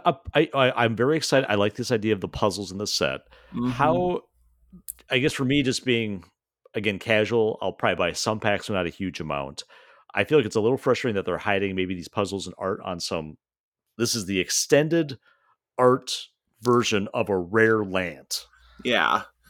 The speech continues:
Speaker 1: So the
Speaker 2: I
Speaker 1: chance
Speaker 2: mean,
Speaker 1: I
Speaker 2: like
Speaker 1: ever would have had these in a row to, like, line up outside of, like, I don't know, like, an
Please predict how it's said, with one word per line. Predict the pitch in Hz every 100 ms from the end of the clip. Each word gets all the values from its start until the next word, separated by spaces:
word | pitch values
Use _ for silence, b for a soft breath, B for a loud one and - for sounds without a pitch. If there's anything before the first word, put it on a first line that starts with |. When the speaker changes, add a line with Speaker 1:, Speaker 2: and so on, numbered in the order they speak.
| b b
Speaker 1:
So | 123
the | 170
Speaker 2:
I |
Speaker 1:
chance | 202 202
Speaker 2:
mean, | 143
Speaker 1:
I |
Speaker 2:
like | 139
Speaker 1:
ever | 147
would | 120
have | 110
had | 131 120
these | 123 120
in |
a | 107
row | 110
to, | 110
like, | 101 87 -
line | 120 104 104 104 101
up | 104 - 107
outside | 101 - 104
of, |
like, | 92 80 - _ _ _ _ _ _ -
I | 98
don't | 98
know, | 87
like, | 87
an | 92 85